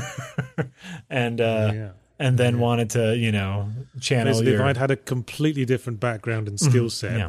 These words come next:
Speaker 2: I could
Speaker 1: Mm-hmm.
Speaker 2: have written Lord of the Rings. <laughs>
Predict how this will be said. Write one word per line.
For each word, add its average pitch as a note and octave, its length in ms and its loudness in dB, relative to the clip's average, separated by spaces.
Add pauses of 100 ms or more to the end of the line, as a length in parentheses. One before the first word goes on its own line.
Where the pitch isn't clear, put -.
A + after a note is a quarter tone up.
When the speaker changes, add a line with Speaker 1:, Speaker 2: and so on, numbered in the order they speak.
Speaker 2:
I A#2+ 180 0
could A2 100 -2
Speaker 1:
Mm-hmm. C#3+ 120 2
Speaker 2:
have G#2 140 -4
written G2 240 -8
Lord F#2+ 180 -8
of F#2+ 80 -10
the G2 80 -8
Rings. F#2+ 300 -10 (580)
<laughs> F#4 80 2